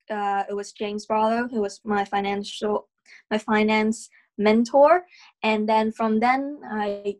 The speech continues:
built more confidence. I s-, I start to learn what business plan is.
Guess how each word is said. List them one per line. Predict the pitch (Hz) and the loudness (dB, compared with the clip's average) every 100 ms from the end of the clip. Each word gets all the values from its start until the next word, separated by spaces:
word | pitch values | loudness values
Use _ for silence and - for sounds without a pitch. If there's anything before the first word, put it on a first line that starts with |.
| _ _ _ - | _ _ _ 2
built | 220 - | 2 2
more | 220 220 | 2 2
confidence. | 220 - 240 233 254 262 262 269 247 | 2 0 0 0 -4 -6 -6 -6 -4
I | 214 | -4
s-, | 214 - _ _ | -4 -8 _ _
I | 214 | -6
start | - 202 | -2 -2
to | - | 0
learn | 202 214 220 | 2 4 6
what | 196 - | 4 2
business | 202 247 247 | -2 0 -4
plan | - 269 254 262 | -4 -2 -2 -2
is. | 277 330 - | -4 -4 -8